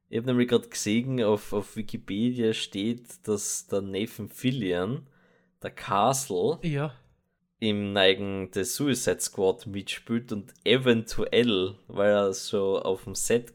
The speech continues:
Speaker 1: so gesichtet worden ist mit seinem Kostüm, der Harvey sein soll. <laughs>
Speaker 2: Na, bitte nicht. What the fuck? Wobei, ich muss sagen, in Suicide Squad geht's wieder, weil da nehmen sie das ja nicht allzu ernst, die ganze Gaude.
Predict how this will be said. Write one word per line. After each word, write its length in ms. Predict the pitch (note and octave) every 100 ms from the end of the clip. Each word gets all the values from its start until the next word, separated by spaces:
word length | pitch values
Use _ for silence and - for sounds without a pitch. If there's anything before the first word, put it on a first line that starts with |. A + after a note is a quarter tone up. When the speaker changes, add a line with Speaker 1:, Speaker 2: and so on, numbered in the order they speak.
| -
Speaker 1:
so 280 | - G#2 F#2+
gesichtet 680 | - - A#2+ B2 - G#2 G#2+
worden 280 | G2+ G#2
ist 240 | F2+ A#2 -
mit 160 | G2
seinem 280 | - F#2+ F#2
Kostüm, 640 | - G2 - A#2+ B2+ B2+ C3+ - - - - -
der 180 | F#2+
Harvey 320 | A2+ A2+ G#2+ G2
sein 300 | - G2 G#2
soll. 400 | - A#2+ B2 C3+ -
<laughs> 140 | - -
Speaker 2:
Na, 300 | F3 E3+ C3
bitte 360 | - D#3+ F3
nicht. 540 | D#3+ C#3+ C3+ B2+ - - - - _ _ _ _ _ _ - - D#4+ - G#5+ D5
What 280 | - - -
the 120 | D#3
fuck? 460 | B2+ - F#3 F3 - - - - _ _
Wobei, 280 | F3+ F3+ F3+ - _
ich 60 | -
muss 160 | G3 G#3
sagen, 160 | G3+
in 100 | F#3+
Suicide 500 | F3 - G#3 F#3 F3 -
Squad 440 | - - E3 -
geht's 320 | - B2+ B2
wieder, 200 | F3 E3+
weil 80 | D3
da 80 | D3+
nehmen 260 | D3 D3+ D#3
sie 80 | -
das 140 | C#3
ja 80 | C#3+
nicht 140 | C#3
allzu 280 | C3+ B2+ -
ernst, 380 | B2+ B2+ D3+ -
die 60 |
ganze 260 | D3 D3+ B2+
Gaude. 320 | C#3 C#3 F3